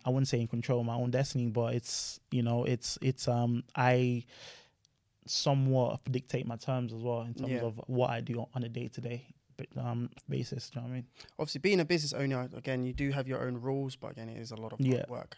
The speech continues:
Speaker 2: And everyone understands that, especially if you are looking to come into business, people, honestly, you need to know that it's not easy.
Speaker 1: Nah.
Speaker 2: It's a lot of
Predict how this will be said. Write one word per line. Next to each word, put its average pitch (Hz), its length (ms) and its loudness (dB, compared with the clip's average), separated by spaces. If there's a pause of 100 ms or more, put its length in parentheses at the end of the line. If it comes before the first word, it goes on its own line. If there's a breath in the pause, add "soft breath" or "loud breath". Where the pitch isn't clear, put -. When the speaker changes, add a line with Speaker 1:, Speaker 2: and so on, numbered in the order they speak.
Speaker 2:
And 131 140 -8
everyone 156 260 2
understands 117 500 -4
that, 113 80 -8
especially 147 460 -2
if 127 100 -6
you 160 120 0
are 165 120 12
looking 160 220 2
to - 80 -6
come 135 160 -2
into 120 140 -6
business, 120 280 -6
people, 123 320 -12
honestly, 123 300 -8
you 120 120 -8
need 135 160 -2
to - 100 -6
know 123 260 -2
that 127 200 -6
it's - 140 -6
not 139 160 -2
easy. - 280 -14 (440 soft breath)
Speaker 1:
Nah. 127 180 2
Speaker 2:
It's - 120 -2
a 120 60 -4
lot 156 200 8
of 165 240 4